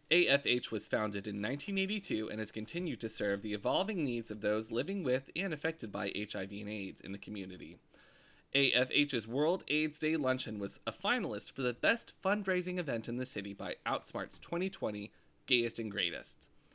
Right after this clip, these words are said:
On December first, the event will be hosted live by Ernie Manous from B Design. The show will include celebrity cameos and interviews, pop-ins by A F H Celebrity and Board, Mayor Sylvester Turner,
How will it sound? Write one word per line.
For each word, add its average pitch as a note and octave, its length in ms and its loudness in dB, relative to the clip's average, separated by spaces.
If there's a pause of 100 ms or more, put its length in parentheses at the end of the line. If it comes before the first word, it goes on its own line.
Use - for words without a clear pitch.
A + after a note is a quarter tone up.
(500)
On A#2+ 100 0
December F3 340 2
first, D3 520 6
the C#3+ 120 4
event D#3 220 4
will D3+ 100 2
be D3 120 8
hosted C3+ 360 4
live A#2 520 2
by F#2+ 240 0
Ernie G3+ 220 6
Manous C#3 360 4
from G#2 220 -2
B F#3 220 0
Design. G2 500 0 (720)
The C#3 80 2
show E3 300 10
will D#3 160 8
include C3+ 380 4
celebrity A2+ 420 2
cameos C3+ 580 2
and C3 140 2
interviews, A#2 460 0
pop-ins F#3+ 520 2
by D#3+ 280 6
A E3 200 2
F C#3+ 160 2
H C#3+ 320 4
Celebrity C3 440 2
and A2+ 100 0
Board, D#3+ 400 6 (280)
Mayor C3 280 4
Sylvester B2+ 640 2
Turner, G#2 440 -2